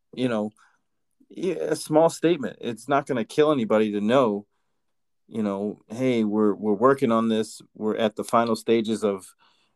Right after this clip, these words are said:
you know, the decision on whether to disqualify or not, blah, blah, blah. Done. We'll see you at the next update."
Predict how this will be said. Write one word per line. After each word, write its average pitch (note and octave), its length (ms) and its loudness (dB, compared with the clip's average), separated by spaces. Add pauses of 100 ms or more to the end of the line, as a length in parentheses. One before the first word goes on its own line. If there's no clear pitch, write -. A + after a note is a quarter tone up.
(220)
you A2+ 120 -2
know, G#2 160 2
the G2+ 140 -8
decision G#2+ 420 -2
on G#2 140 0
whether G#2 220 0
to - 20 -4
disqualify G2+ 640 0
or F#2+ 80 -6
not, A#2 300 4
blah, G2+ 180 -4
blah, G2 120 -14
blah. A2+ 300 0 (880)
Done. G#2+ 220 -2 (1120)
We'll A2+ 140 -6
see A#2+ 160 -6
you A2+ 60 2
at G#2+ 80 -2
the A2 80 -6
next G#2+ 240 -4
update." - 380 -10